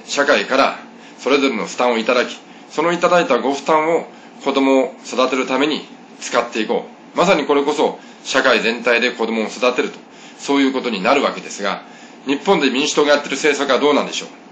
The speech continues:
税金で子ども手当を工面してるのかといえば、そうじゃなくて、すべて借金によってこの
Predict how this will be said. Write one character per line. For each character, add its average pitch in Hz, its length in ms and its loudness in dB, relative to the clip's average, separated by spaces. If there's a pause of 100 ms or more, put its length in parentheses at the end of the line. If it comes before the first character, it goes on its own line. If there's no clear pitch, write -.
(500)
税 156 220 4
金 160 180 -2
で 143 100 2
子 143 120 -2
ど 156 80 2
も 147 100 0
手 151 100 4
当 117 320 2
を - 120 -4 (220)
工 - 80 -6
面 156 140 2
し - 100 -6
て 127 80 -4
る 143 100 -4
の 135 100 -2
か 98 120 -4
と 95 100 -8
い 110 60 -4
え 143 60 -2
ば、 123 240 -2 (260)
そ 151 160 2
う 139 40 6
じ 113 80 2
ゃ - 20 2
な 113 120 0
く - 100 -8
て、 101 220 -2 (800)
す - 160 -4
べ 190 140 4
て - 280 2 (280)
借 160 300 2
金 196 200 0
に 135 60 2
よ 117 60 0
っ 110 40 -6
て 151 340 2 (280)
こ 117 80 -2
の 113 220 0